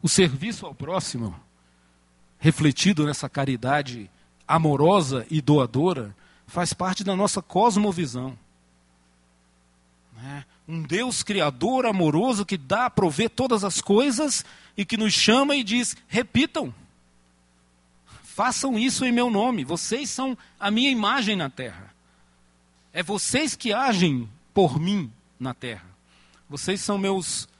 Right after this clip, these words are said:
é, sacerdotes e meus reis." É o cumprimento na nossa vocação apocalíptica. No fim das contas, seremos sacerdócio real. <laughs> Gente que serve,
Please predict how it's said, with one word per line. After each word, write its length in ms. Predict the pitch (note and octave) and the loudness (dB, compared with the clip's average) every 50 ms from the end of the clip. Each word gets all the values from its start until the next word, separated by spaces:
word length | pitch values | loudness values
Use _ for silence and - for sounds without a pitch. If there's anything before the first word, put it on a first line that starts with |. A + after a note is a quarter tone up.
| _ _ _ _ _ _ _ _ _ _ _ _ _ _ _ _ _ | _ _ _ _ _ _ _ _ _ _ _ _ _ _ _ _ _
é, 800 | - C3+ C#3 C#3 C#3 C3+ C3 C3 C3 B2+ B2 B2 A#2 A2+ A2+ A2 - | -18 -14 -12 -10 -10 -8 -8 -10 -10 -10 -10 -12 -12 -14 -16 -16 -18
sacerdotes 1200 | - - - - - - F#3 F3 C#3+ B2+ B2+ C3+ F3 A3 A3 - - - A3 - - - - - _ _ _ _ _ _ _ _ _ _ _ _ _ _ _ _ | -14 -8 -6 -6 -6 -4 -4 -4 -6 -6 -6 -4 -2 -2 -2 -4 -6 -6 -6 -6 -6 -10 -10 -12 _ _ _ _ _ _ _ _ _ _ _ _ _ _ _ _
e 80 | F3+ F#3+ | -4 -2
meus 180 | G#3 A#3+ A3 | 0 -2 0
reis." 560 | D3 E3 G#3+ A#3+ F#3 B2 - - - - - - _ _ _ _ _ _ _ D3 | 0 0 0 0 -2 -4 -8 -12 -14 -14 -16 -20 _ _ _ _ _ _ _ -4
É 60 | D#3+ | -4
o 60 | E3+ - | -4 -2
cumprimento 680 | - G#3+ A3 - F#3+ G3+ F3 E3+ G3+ A#3+ C4 - G#3+ | -2 -4 -2 -2 -2 -4 -2 -2 -2 -4 -4 -4 -4
na 140 | F3+ E3 D#3 | -6 -4 -4
nossa 220 | D#3+ D#3+ - - | -4 -4 -6 -6
vocação 500 | C#3 C#3+ D#3+ - - C#3 - - - C#3+ | -4 -4 -4 -4 -4 -6 -6 -6 -6 -8
apocalíptica. 720 | C3+ - C#3+ C3 - C3 A#2 A#2+ A#2+ A2+ - - - - _ _ _ _ _ _ _ _ | -6 -6 -8 -8 -8 -10 -10 -10 -12 -12 -14 -18 -18 -18 _ _ _ _ _ _ _ _
No 140 | D#3+ G#3 | -2 -2
fim 240 | G#3 - - B3 C4+ | -2 0 -4 -4 -2
das 200 | A#3+ G3+ D#3+ - | -2 -2 -2 -4
contas, 580 | - - E3+ A3 B3 G#3 - A#2 G#2 - - - _ _ _ _ | -4 -2 -2 -2 -2 -4 -8 -12 -12 -12 -14 -16 _ _ _ _
seremos 680 | - - F3 D#3+ D#3 F#3 G3+ F#3 F3 - - - - - _ _ | -6 -2 0 2 2 2 2 0 -2 -4 -4 -8 -10 -14 _ _
sacerdócio 840 | - - D#3+ D3+ - - E3 C3+ B2+ B2 D3 F3+ F#3 - - G3+ E3+ | -6 -4 -4 -2 -2 -2 -4 -4 -2 -2 -2 -2 -2 -2 -4 -4 -4
real. 360 | F3 G3 F#3 C#3+ C#3+ C3 A#2 G#2+ _ _ _ _ _ _ _ _ _ _ _ _ | -4 -4 -4 -4 -6 -8 -8 -12 _ _ _ _ _ _ _ _ _ _ _ _
<laughs> 960 | - - - A#2+ G#2+ - _ _ _ _ _ _ _ _ _ _ _ _ _ - | -20 -20 -18 -18 -18 -20 _ _ _ _ _ _ _ _ _ _ _ _ _ -12
Gente 340 | A2 C3 D#3 E3 - - | -4 -2 -2 -2 -2 -6
que 180 | - - C3 A#2+ | -10 -10 -12 -10
serve, 720 | - - - - - E3+ G#3+ B3 A3+ A3+ A#3 D4 D4+ D4 | -10 -10 -8 0 2 2 4 4 2 0 0 0 -2 -2